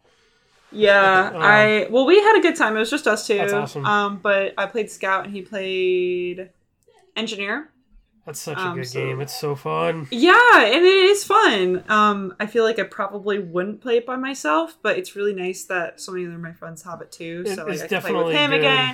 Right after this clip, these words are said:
Speaker 1: I
Speaker 2: with
Speaker 1: can play with some of, like,
Speaker 2: friends.
Speaker 1: other friends. Um, I,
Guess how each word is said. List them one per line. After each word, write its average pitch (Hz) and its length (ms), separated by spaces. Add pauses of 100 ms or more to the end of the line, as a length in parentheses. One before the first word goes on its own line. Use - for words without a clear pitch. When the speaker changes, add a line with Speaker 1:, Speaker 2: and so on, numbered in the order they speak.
(200)
Speaker 1:
I 156 40
Speaker 2:
with 208 100
Speaker 1:
can 185 100
play 226 140
with 156 80
some 143 100
of, 139 60
like, 139 140
Speaker 2:
friends. - 140
Speaker 1:
other 233 200
friends. 214 880
Um, 170 480 (220)
I, - 120